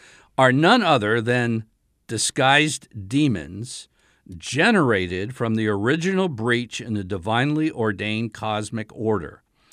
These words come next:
As in the Book of Watchers, these demons continue to roam the earth and promulgate all kinds of evil with their deceitful actions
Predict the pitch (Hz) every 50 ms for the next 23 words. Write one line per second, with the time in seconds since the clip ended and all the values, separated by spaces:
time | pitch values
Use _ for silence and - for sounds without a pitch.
0 | _ _ _ _ _ _ _ - 110 104 104 127 151 202 208 190 160 180 180 180
1 | - 208 180 143 - 127 113 104 95 90 90 - - 92 82 82 87 - - -
2 | _ _ _ _ - 110 117 123 123 131 - 165 165 175 175 147 113 101 104 104
3 | - - - 107 98 - - 139 131 139 151 147 131 - 120 98 90 95 117 131
4 | 151 170 185 180 190 175 127 104 101 101 101 - - _ _ _ _ _ _ -
5 | 190 101 - - - 160 180 196 202 196 165 127 117 101 95 101 104 - _ 147
6 | 143 156 165 165 - - 165 156 156 160 160 160 156 147 - - 135 131 123 101
7 | 98 98 95 92 101 101 - 110 104 107 101 98 98 - - - - - 139 135
8 | 135 - 160 147 - - 113 110 104 - - - 104 98 95 98 98 -